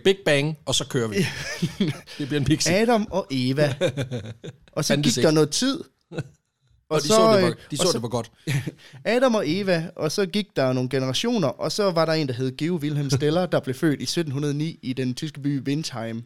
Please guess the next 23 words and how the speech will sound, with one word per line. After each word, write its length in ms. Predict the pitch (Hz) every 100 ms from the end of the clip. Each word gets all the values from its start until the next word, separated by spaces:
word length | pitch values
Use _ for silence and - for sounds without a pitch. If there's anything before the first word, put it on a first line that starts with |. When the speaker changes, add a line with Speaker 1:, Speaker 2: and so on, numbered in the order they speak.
| - -
Speaker 2:
der 60 |
ligger 200 | 120 127
tæt 200 | - 131
ved 80 | 120
Nürnberg. 680 | 120 139 117 104 110 _ _ 113
Speaker 1:
Åh. 60 | 101 95 - - _ _ _
Speaker 2:
Øhm. 560 | 127 123 117 117 110 107
Speaker 1:
Det 120 | 101 -
er 40 |
den 80 | 127
forkerte 300 | 117 - 120
tyske 240 | 104 117 120
by, 200 | 110 -
og 60 |
du 60 | 110
ved 140 | 113
det. 100 | - _ _ -
Speaker 2:
Ja. 240 | 123 113 104 _ _ _ _ - _ - 135 135 131 127 127
Øhm, 260 | 120 117 117 -
hans 220 | - 139 -
far 140 | 165
var 80 | 165
kirkesanger, 580 | - 180 220 180 170